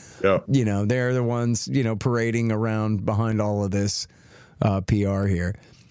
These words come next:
Speaker 1: Yeah, they're, they're not, they don't have enough rainbow colors on their, on their flag. So.
Speaker 2: Yeah, well,
Speaker 1: Yeah.
Speaker 2: they're working on it, I guess. So, now, tell us about Klaus Schwab. And,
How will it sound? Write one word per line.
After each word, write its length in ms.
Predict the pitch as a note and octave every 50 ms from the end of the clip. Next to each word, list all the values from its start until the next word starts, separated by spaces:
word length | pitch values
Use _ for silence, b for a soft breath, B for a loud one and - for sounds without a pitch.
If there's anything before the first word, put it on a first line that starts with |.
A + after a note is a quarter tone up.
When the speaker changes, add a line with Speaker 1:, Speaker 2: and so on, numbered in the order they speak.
| - - - -
Speaker 1:
Yeah, 200 | G2 G2+ G#2 G#2
they're, 200 | A2 B2 C3 C3
they're 300 | B2+ A#2 B2 B2 A#2+ B2
not, 360 | C3 B2 A#2 A2 G#2+ G#2+ G#2+
they 120 | G#2+ A2+
don't 140 | A#2+ A#2+ A#2
have 140 | A#2 A#2+ A#2
enough 260 | A2 A2+ A2 G#2+ A2
rainbow 340 | G#2+ G2+ G#2+ G#2+ G#2 G#2 F#2+
colors 420 | - - G#2 F#2+ G2 F#2+ F#2+ F#2
on 120 | G2+ F#2+ F#2
their, 200 | F#2 F2+ E2+ - - _ _ -
on 100 | F#2+ F#2
their 100 | F#2 F2+
flag. 440 | - - F#2 F#2+ F2+ F2+ F2+ E2+ - - b b b b b b b _
So. 260 | - - F2+ E2+ E2 - - _ _ _ _ _ _ _ _ - - - -
Speaker 2:
Yeah, 220 | B2 A2 G2+ G2 G2
well, 160 | G2+ G#2 G#2
Speaker 1:
Yeah. 60 | G2+
Speaker 2:
they're 100 | G2+ G2+
working 360 | G2 G2 G2 G2 F#2 - A2+ G#2+
on 160 | G2+ G2 F#2+
it, 140 | F#2 F#2 F#2
I 40 | F#2
guess. 420 | F2+ G#2 G#2 G2 F#2+ F2+ - - B B B B B
So, 560 | B - - G#3 G#3 G3+ F3 D3 C#3 D3 C3+ - b b
now, 220 | F#3 F#3 F3+ E3 A#2 E3 D#3 F3 - _ _ -
tell 200 | - C4 D4 D#4+
us 180 | D#4 A#3 -
about 420 | G3+ - G3+ F3+ F3 D#3+ - - C3
Klaus 340 | - D#3+ D3 C#3+ D3 D3
Schwab. 680 | - - - - B2 A#2+ A#2 A#2 A2+ A2 A2 G#2+ G2 - -
And, 400 | B2 A#2 A2+ A2 G#2+ G#2 G2+